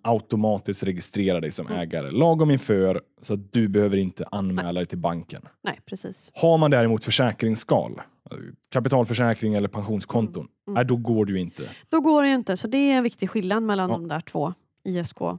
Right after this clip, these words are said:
Speaker 2: kapitalförsäkring, välj
Speaker 1: Ja.
Speaker 2: I S K om du gillar
Speaker 1: Bolagsstämmor.
Speaker 2: bo-, bolagsstämmor.
Speaker 1: Ja. Men det är,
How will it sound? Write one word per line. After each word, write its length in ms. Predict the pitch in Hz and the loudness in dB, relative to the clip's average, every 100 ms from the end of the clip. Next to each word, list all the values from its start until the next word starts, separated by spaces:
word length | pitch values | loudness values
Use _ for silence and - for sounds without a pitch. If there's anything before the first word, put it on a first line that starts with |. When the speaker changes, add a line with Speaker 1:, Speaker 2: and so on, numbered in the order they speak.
| _ | _
Speaker 2:
kapitalförsäkring, 640 | 190 185 170 - 170 165 175 | -14 -10 -8 -8 -10 -8 -6
välj 260 | 185 180 | -4 -2
Speaker 1:
Ja. 80 | 180 | -4
Speaker 2:
I 20 | |
S 100 | 165 | -4
K 220 | - 180 170 | -2 0 0
om 180 | 180 | -6
du 120 | 175 170 | -4 -4
gillar 400 | 175 170 175 165 _ _ _ _ | -4 -4 -4 -8 _ _ _ _
Speaker 1:
Bolagsstämmor. 640 | 127 127 110 - 120 117 | -2 2 2 2 0 2
Speaker 2:
bo-, 340 | 196 180 - 202 | 2 0 -2 0
bolagsstämmor. 720 | 226 302 294 - 233 208 190 - | 4 6 6 2 2 2 0 0
Speaker 1:
Ja. 60 | 226 190 - 185 _ - - - - - | 0 0 -2 -6 _ -20 -20 -18 -12 0
Men 120 | 151 | 4
det 80 | 180 | 6
är, 400 | 175 170 170 | 6 6 6